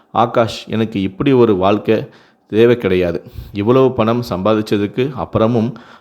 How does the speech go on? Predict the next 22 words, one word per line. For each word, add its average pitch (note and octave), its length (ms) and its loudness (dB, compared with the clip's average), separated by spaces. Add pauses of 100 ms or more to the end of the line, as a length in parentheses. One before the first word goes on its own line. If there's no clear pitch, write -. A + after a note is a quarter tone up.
அதை A2+ 240 2
செலவு A2+ 360 2
பண்றதுக்கு G#2+ 580 -2 (100)
எனக்கு G#2+ 360 -2
உரிமை B2 300 2
இல்லையா?" F2+ 340 0 (1120)
உடனே B2 300 2
ஆகாஷ், G#2+ 420 0 (300)
"இப்போ F#2+ 300 -2 (520)
நம்ம G#2 220 2
ரெண்டு A#2+ 300 0
பேரும் A2+ 300 2
சம்பாதிக்கிறோம், F#2 720 -4 (260)
செலவையும் A#2+ 640 0
நம்ம G2 280 -2
ரெண்டு G2+ 280 -2
பேரும் G2+ 320 0
தான் F#2+ 220 -4
சமாளிக்கணும்" F2 640 -4 (320)
என்றும் A2 360 0
கூறினார். E2+ 440 -6 (440)
"என்னோட C#3 300 2